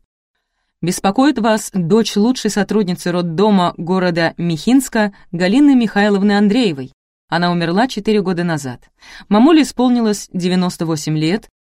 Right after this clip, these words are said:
но больше шестидесяти ей никто не давал. И голова была ясная, и работала лучше всех.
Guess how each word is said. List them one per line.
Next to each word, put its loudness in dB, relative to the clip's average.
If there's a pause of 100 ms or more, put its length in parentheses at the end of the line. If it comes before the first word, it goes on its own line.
(100)
но 2
больше -2
шестидесяти -2
ей -2
никто -6
не -4
давал. -6 (380)
И -6
голова 0
была 2
ясная, 0
и 0
работала -2
лучше -4
всех. -10